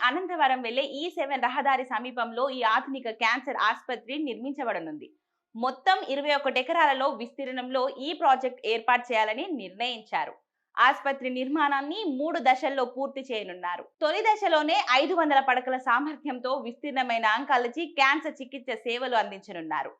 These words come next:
ఈ దశలోనే ఆధునిక వైద్య పరికరాలు, మౌలిక సదుపాయాలు ఏర్పాటు చేయడానికి ఏడు వందల యాభై కోట్ల భారీ పెట్టుబడిని వినియోగించనున్నారు.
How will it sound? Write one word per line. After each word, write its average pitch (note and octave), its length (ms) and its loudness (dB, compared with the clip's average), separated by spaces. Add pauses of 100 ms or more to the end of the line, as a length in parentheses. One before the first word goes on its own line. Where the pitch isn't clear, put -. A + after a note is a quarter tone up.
(320)
ఈ D#4+ 140 -4
దశలోనే D#4 500 2
ఆధునిక C#4+ 520 0
వైద్య A#3 340 2
పరికరాలు, A#3+ 680 2
మౌలిక B3 440 0
సదుపాయాలు C4 640 4
ఏర్పాటు A3+ 460 0
చేయడానికి A3 480 -2 (400)
ఏడు B3+ 240 6
వందల C4+ 240 2
యాభై A#3 300 6
కోట్ల A#3+ 360 0
భారీ A#3 440 4
పెట్టుబడిని D4 680 -2 (120)
వినియోగించనున్నారు. A#3 1000 -6